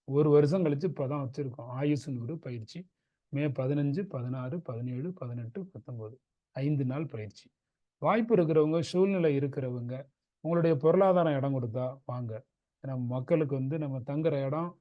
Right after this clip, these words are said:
உணவெல்லாம் கொடுக்கணும்னா செலவு இருக்கு. அப்ப அந்த செலவுகளை நீங்க ஏத்துக்கிறது அப்படின்னா வாங்க. பொருளாதாரம் உங்களுக்கு இடம் கொடுக்கணும், மனசுல உங்களுக்கு விருப்பம் வேணும், அதுக்கு நேரம் இருக்கணும், இது எல்லாம் ஒத்து வந்தா தான் நீங்க வர முடியும். நான் யாரையும் எதுக்கும் எப்பயும் கட்டாயப்படுத்துறது இல்ல,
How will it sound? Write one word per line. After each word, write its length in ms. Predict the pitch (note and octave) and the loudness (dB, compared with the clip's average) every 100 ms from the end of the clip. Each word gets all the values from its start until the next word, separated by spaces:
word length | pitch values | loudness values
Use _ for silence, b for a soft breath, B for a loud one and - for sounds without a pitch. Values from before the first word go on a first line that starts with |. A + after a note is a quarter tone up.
| _ - | _ -4
உணவெல்லாம் 500 | E3 E3+ E3 F3 E3 | 0 0 0 0 -2
கொடுக்கணும்னா 500 | C#3+ D#3+ D#3+ D#3+ F#3 F#3 F#3 _ | -4 -4 -2 -4 -4 -8 -12 _
செலவு 380 | - F3+ G#3 D#3+ | -2 2 2 2
இருக்கு. 260 | A#2+ - - _ _ _ | -4 -10 -20 _ _ _
அப்ப 200 | _ F#3 | _ -2
அந்த 100 | F3+ | 0
செலவுகளை 460 | C#3+ F#3 G#3 F#3+ E3 | 2 4 6 4 2
நீங்க 200 | D3+ C3+ | 2 0
ஏத்துக்கிறது 560 | C#3 C3+ C#3+ C3+ C3 | 0 -2 -6 -4 -4
அப்படின்னா 420 | C3+ A2+ A2 C3+ G#3 _ _ | -6 -6 -8 -10 -12 _ _
வாங்க. 320 | C3 B2 A2+ C3 _ _ _ _ | -8 -6 -8 -10 _ _ _ _
பொருளாதாரம் 540 | D3+ F3 E3+ C#3+ D#3 | 4 6 6 6 2
உங்களுக்கு 280 | F3 E3 D3 | 0 0 0
இடம் 180 | C#3+ C#3+ | -2 -2
கொடுக்கணும், 400 | C3+ A#2+ B2 B2 - - | -4 -6 -8 -10 -12 -6
மனசுல 520 | C#3 E3+ - D3 D#3+ | -2 -2 -2 0 2
உங்களுக்கு 320 | E3+ D#3 C#3 | 2 0 0
விருப்பம் 380 | C#3 C#3+ D3 C3+ | -2 -2 -4 -6
வேணும், 300 | B2 B2 B2+ _ _ _ _ - | -6 -8 -10 _ _ _ _ -2
அதுக்கு 280 | D3 D3 | 0 0
நேரம் 480 | C#3 D3+ E3+ D#3+ F3+ | 2 2 4 4 4
இருக்கணும், 500 | E3+ D3 C#3 C3 B2+ C#3 | 2 0 -2 -6 -6 -8
இது 160 | D3 D3 | -2 2
எல்லாம் 480 | D3 D3 D3 E3+ F#3 | 4 4 2 2 2
ஒத்து 280 | D3+ C3 F#3 | 2 4 2
வந்தா 220 | D#3+ C#3+ | 2 -2
தான் 220 | B2+ F3+ | -2 -2
நீங்க 160 | E3 C3+ | -2 -4
வர 180 | A#2 A#2+ | -6 -8
முடியும். 420 | C3+ B2 A#2 A#2 - _ _ _ _ - | -6 -6 -8 -12 -16 _ _ _ _ -4
நான் 200 | D#3 C#3+ | 0 0
யாரையும் 520 | C3 D3+ D#3+ F3 D#3 | 0 0 2 2 2
எதுக்கும் 360 | C#3+ C#3+ F3+ C#3+ | 0 0 -2 -4
எப்பயும் 320 | B2 C#3+ D#3+ | -4 -4 -4
கட்டாயப்படுத்துறது 760 | B2+ C3 D3 C3 A#2+ A#2+ A#2 | -2 0 0 0 -4 -6 -8
இல்ல, 140 | A2+ | -8